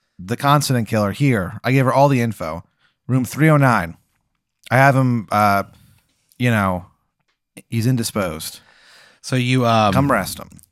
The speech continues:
Speaker 2: you, you, like, you stay there with him, right? And you pin him down, and he's, like, confesses that there's, like, um, he's like, "Yeah, I did it." You know, he, he, like, goes on and tells people. He goes, he goes, "But maybe I'm not the only one."
Speaker 1: What?
Speaker 2: Right?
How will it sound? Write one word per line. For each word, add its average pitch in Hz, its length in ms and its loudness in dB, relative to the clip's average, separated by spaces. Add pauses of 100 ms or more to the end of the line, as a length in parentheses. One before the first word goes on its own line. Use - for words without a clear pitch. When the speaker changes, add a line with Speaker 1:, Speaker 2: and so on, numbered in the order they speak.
Speaker 2:
you, 127 380 2
you, 123 240 -2
like, 127 500 0
you 123 220 -8
stay 127 260 -2
there 110 180 0
with 95 160 -4
him, 87 220 -10
right? 101 340 -4 (520)
And 110 120 -2
you 113 200 2
pin 127 240 -2
him 113 120 -2
down, 110 380 -2
and 104 80 -8
he's, 127 180 -6
like, 110 240 -4
confesses 110 760 -6
that 107 200 -6
there's, 101 220 -10
like, 101 400 -8 (580)
um, 98 360 -8
he's 107 120 -8
like, 107 140 -10
"Yeah, 127 200 2
I 113 100 0
did 113 260 -2
it." 110 260 -2
You 110 140 -4
know, 107 120 -2
he, 107 220 -4
he, 107 180 -6
like, 107 180 -4
goes 110 200 -2
on 104 140 0
and 98 100 -2
tells 101 220 -6
people. 110 220 -6
He 104 80 -2
goes, 98 160 -8 (420)
he 110 80 -10
goes, 98 80 -6
"But 101 160 -8
maybe 107 240 -4
I'm 101 140 -4
not 101 160 -4
the 98 140 -6
only 92 200 -6
one." 80 500 -14 (840)
Speaker 1:
What? 254 380 2 (500)
Speaker 2:
Right? 107 280 -2